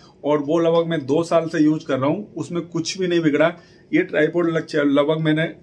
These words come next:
एक से डेढ़ साल में चार से पाँच मेरे टूट गए थे, क्योंकि ये clamp बहुत जल्दी टूट जाता है इसका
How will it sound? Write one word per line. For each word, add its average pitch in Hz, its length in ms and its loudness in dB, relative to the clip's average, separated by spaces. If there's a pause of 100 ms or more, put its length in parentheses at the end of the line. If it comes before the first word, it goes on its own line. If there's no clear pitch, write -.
एक 160 160 2
से 170 120 0
डेढ़ 156 180 2
साल 139 260 0
में 160 140 -2
चार 143 280 2
से 165 160 -4 (100)
पाँच 156 340 -2
मेरे 147 180 0
टूट 135 300 -2
गए 135 160 2
थे, 156 140 -2
क्योंकि 151 520 -4
ये 156 120 6
clamp 156 340 -2
बहुत 143 280 -4
जल्दी 147 200 2
टूट 135 240 -4
जाता 135 240 0
है 147 80 -2
इसका 143 240 -6